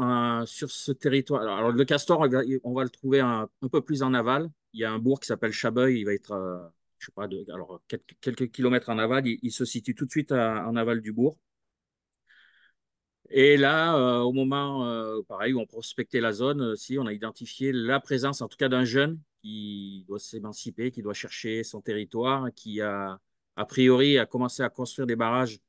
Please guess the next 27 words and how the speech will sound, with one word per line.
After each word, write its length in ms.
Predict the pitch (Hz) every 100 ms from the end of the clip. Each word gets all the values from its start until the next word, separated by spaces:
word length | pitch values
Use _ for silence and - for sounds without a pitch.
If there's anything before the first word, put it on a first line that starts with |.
| _ -
un 60 | 107
peu 180 | 127
plus 120 | - 131
haut 100 | 135
sur 180 | 135
la 100 | 120
Véor, 380 | 117 113 127 143
mais, 300 | 127 113 120
euh, 240 | 113 101 98
bon, 160 | 101 104 _ _ _ _ _ _ _ _ -
apparemment, 340 | 87 101 104
il 60 | 110
fait 120 | 107
un 60 |
peu 220 | 104 113 110
n'importe 420 | 113 113 - 110
quoi. 340 | - 120 120
Il, 460 | 110 98 101 101 98 101 101 104 _ _ -
il 60 |
a 60 | 104
construit 340 | 104 - 117
son, 220 | 104 104
son 180 | 107 -
barrage 320 | 107 110 117
avec 140 | 107 104
du 60 |
sorgho, 560 | 110 - 95 110 117 117